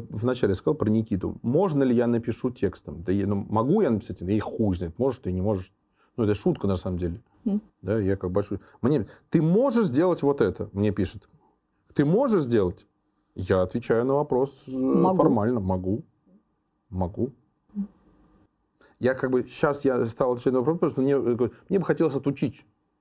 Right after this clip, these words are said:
Speaker 1: Потому что я, я нарочно абсолютно говорю «могу» и ставлю на этом точку, и ничего не собираюсь делать.
Speaker 2: Мгм.
Speaker 1: Чтобы у той стороны, м, как бы, чтобы запомнила, что на вопрос «могу» я отвечаю «могу», а свои наличие возможности это сделать.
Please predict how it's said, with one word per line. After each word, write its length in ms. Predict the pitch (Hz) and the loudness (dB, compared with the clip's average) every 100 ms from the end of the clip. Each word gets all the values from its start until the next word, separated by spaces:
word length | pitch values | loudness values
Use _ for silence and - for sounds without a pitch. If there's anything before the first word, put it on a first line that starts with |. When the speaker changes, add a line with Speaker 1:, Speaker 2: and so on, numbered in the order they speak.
| _ _ - | _ _ -10
Speaker 1:
Потому 100 | 95 | -2
что 80 | 127 | 0
я, 60 | 127 | 2
я 200 | 131 143 | 2 2
нарочно 520 | 139 160 156 - 113 | 2 2 2 0 -2
абсолютно 440 | 104 117 110 - | 0 2 2 0
говорю 200 | 98 98 | 2 4
«могу» 480 | 101 120 127 285 - - | 4 2 2 2 0 -2
и 680 | 117 165 160 160 156 151 143 | 0 2 2 2 2 2 0
ставлю 280 | - 113 113 | 0 2 2
на 40 | |
этом 160 | 104 98 | 2 2
точку, 280 | 202 - 110 | 2 2 0
и 40 | |
ничего 180 | 110 147 | 2 0
не 60 | |
собираюсь 300 | 151 131 131 | 0 2 2
делать. 320 | 104 90 95 _ - | 2 -2 -4 _ -6
Speaker 2:
Мгм. 200 | 185 185 - - _ _ _ | -2 -2 -4 -18 _ _ _
Speaker 1:
Чтобы 520 | - 147 147 147 143 | -2 2 4 4 4
у 280 | 131 135 131 | 2 2 2
той 180 | 131 131 | 2 0
стороны, 420 | - 120 175 247 | 2 2 4 2
м, 400 | 170 113 113 113 - - | 2 2 0 -4 -12 -6
как 160 | 117 120 | -2 0
бы, 220 | 127 - | 0 2
чтобы 200 | 151 139 | 0 2
запомнила, 680 | 156 - 190 127 104 95 | 2 2 2 4 4 2
что 200 | 95 - | 0 0
на 80 | 113 | 2
вопрос 300 | 127 120 107 | 2 0 0
«могу» 460 | 113 120 165 285 285 _ - | 0 2 2 0 -2 _ -4
я 160 | 95 | 0
отвечаю 320 | 120 156 - 156 | 2 0 0 0
«могу», 260 | 170 180 | 2 0
а 80 | - | 0
свои 420 | - 123 147 170 156 _ - | -2 0 0 0 -4 _ -6
наличие 360 | 123 156 147 123 | -2 0 0 0
возможности 720 | 139 147 139 90 - - 95 | 2 2 0 0 -4 -10 -10
это 120 | 90 | -8
сделать. 420 | 85 85 85 | -6 -8 -10